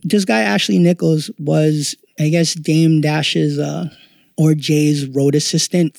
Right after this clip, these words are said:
He worked with them very closely. This is not verbatim from Ashley, this version. This is from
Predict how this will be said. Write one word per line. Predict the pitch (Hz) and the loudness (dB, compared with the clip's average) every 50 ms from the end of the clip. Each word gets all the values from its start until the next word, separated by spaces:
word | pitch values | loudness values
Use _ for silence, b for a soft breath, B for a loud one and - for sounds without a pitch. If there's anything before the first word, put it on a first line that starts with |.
| - - | -8 -8
He | - - 233 | 0 2 2
worked | 214 196 208 196 180 - - | 2 4 2 0 0 0 -2
with | 160 151 | -2 0
them | 151 151 147 160 165 | 0 -2 0 -2 0
very | 156 175 175 165 | 2 2 2 2
closely. | 156 - - 160 156 151 - 180 - 175 165 - B B B B B | 0 0 -2 -2 -2 -2 -4 -6 -6 -6 -6 -6 B B B B B
This | 190 190 | 0 0
is | 196 202 | 2 2
not | 208 202 190 175 | 0 0 -2 -2
verbatim | 160 185 175 160 175 175 180 175 170 | -2 -2 0 2 2 2 2 2 0
from | 156 - 156 156 | 0 -2 -4 -2
Ashley, | 151 160 165 160 - - - 151 | -2 -2 -4 -2 -4 -4 -4 -6
this | 139 151 151 151 - | -4 -4 -6 -6 -4
version. | - 160 151 147 143 147 147 151 | -4 -2 -2 -2 -2 -2 -4 -2
This | 151 151 151 | -2 -2 -2
is | 151 147 143 | -4 -4 -6
from | - - 147 139 139 143 | -6 -4 -2 -2 -2 -2